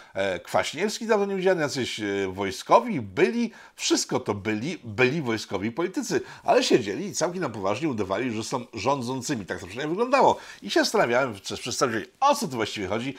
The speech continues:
I ja razem ze mną, jak widziałem w internetach, wiele osób się zastanawiało, o co tu chodzi. Na cholerę ludzie, którzy nie mają żadnych możliwości, żadnych kompetencji,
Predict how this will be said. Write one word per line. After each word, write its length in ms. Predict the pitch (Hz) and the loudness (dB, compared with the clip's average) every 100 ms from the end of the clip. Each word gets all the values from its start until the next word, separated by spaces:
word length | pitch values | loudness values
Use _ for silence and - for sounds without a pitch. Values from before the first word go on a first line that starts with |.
| - - | -14 -4
I 80 | 117 | 4
ja 100 | 143 | 4
razem 280 | 175 226 | 4 2
ze 160 | 202 294 | 4 4
mną, 100 | 247 | 4
jak 120 | 170 | 0
widziałem 300 | 131 127 110 | 2 2 2
w 40 | 107 | -2
internetach, 500 | 110 98 117 135 90 | -6 -2 0 -2 -2
wiele 200 | 120 131 | -2 -2
osób 100 | 123 | -2
się 60 | |
zastanawiało, 440 | 101 104 107 127 131 - - | -4 0 2 2 0 -10 0
o 180 | 117 101 | 4 4
co 160 | 123 143 | 4 -2
tu 120 | 208 | 2
chodzi. 280 | 277 226 135 | 4 4 0
Na 100 | 107 | -2
cholerę 340 | 113 156 135 | 0 2 4
ludzie, 360 | 113 110 92 101 | 4 2 -2 -6
którzy 160 | 104 | -6
nie 80 | 113 | -6
mają 180 | 117 104 | -4 0
żadnych 340 | 98 127 202 | 2 2 0
możliwości, 560 | 208 175 147 107 92 98 | 2 2 4 2 0 -4
żadnych 280 | 90 101 165 | -8 -4 2
kompetencji, 680 | 240 214 214 147 104 104 | 2 2 4 4 4 -10